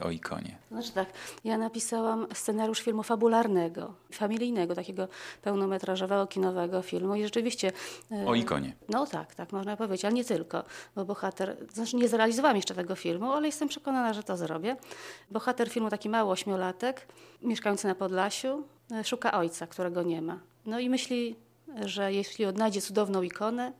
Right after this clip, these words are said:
Speaker 2: bo jest taka legenda, że cudowna ikona spełnia, spełnia marzenia, no to te, tego ojca odnajdzie. No i taka jest historia takiego biednego dziecka, jakich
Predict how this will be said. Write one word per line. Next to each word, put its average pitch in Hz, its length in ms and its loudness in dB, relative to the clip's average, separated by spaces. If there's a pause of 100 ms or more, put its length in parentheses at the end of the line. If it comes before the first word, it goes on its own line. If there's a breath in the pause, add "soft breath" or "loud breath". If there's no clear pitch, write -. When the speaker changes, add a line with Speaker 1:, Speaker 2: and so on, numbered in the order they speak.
(420 loud breath)
Speaker 2:
bo 175 60 2
jest 190 120 0
taka 175 220 -2
legenda, 196 440 4
że 190 80 0
cudowna 185 440 0
ikona 180 360 0
spełnia, 185 580 -2
spełnia 180 420 -2
marzenia, 240 480 0 (300 loud breath)
no 214 60 -12
to 202 100 -6
te, 196 260 -4
tego 190 240 -2
ojca 190 240 0
odnajdzie. 180 460 2
No 311 100 2
i 349 60 0
taka 285 260 0
jest 262 140 0
historia 226 360 -2
takiego 190 260 -4
biednego 175 360 0
dziecka, 254 340 0
jakich 196 360 -6